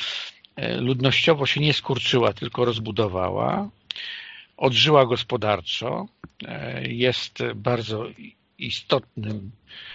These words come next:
e, producentem wielu dóbr, e, no i pozbyła się także wielu kompleksów, bo to jest państwo w miarę nowoczesne. To nie, to nie jest już zaułek gdzieś trzeciego świata.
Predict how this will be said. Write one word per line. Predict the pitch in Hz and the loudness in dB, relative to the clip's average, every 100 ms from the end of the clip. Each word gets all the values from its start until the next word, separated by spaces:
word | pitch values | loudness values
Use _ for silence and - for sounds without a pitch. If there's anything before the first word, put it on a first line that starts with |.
| - - _ _ | -18 -20 _ _
e, | 117 113 107 | -6 -6 -2
producentem | 131 123 127 - 139 123 123 | -2 2 4 6 4 4 -2
wielu | 113 147 156 127 | 2 2 4 2
dóbr, | 107 131 113 151 160 - _ _ _ - - - - _ _ - | 2 2 4 0 0 -4 _ _ _ -20 -20 -20 -20 _ _ -10
e, | 117 117 123 135 139 | -4 -2 0 0 -2
no | 127 135 | 2 2
i | 170 190 196 | 4 2 0
pozbyła | - 180 147 151 170 | 0 -2 2 4 4
się | - 190 | 4 2
także | 151 127 156 | 2 2 0
wielu | 151 143 151 | 2 0 0
kompleksów, | 190 175 285 330 - 113 - | -2 0 0 -2 -2 -4 -2
bo | 120 | -4
to | 156 | 0
jest | 190 175 - | 0 0 0
państwo | 165 147 - - 214 | 2 2 0 -4 -2
w | 175 | 4
miarę | 175 143 170 | 6 6 4
nowoczesne. | 151 147 - 349 - - 92 - - _ _ _ - - - - - - - _ | 2 0 4 4 4 -2 -6 -6 -12 _ _ _ -20 -18 -14 -14 -16 -18 -20 _
To | - | -6
nie, | 143 - | -4 -4
to | 127 127 | 0 0
nie | 185 | 4
jest | 339 - - | 4 4 0
już | - 135 - - - - - | -2 -2 -2 -4 -8 -12 -6
zaułek | 110 113 - 214 156 135 120 | -2 2 2 2 2 4 4
gdzieś | 107 101 127 117 - | 2 -2 0 0 0
trzeciego | - 113 - 117 117 | -2 -2 -2 -2 -4
świata. | - 117 95 - 95 | -4 -4 -6 -8 -12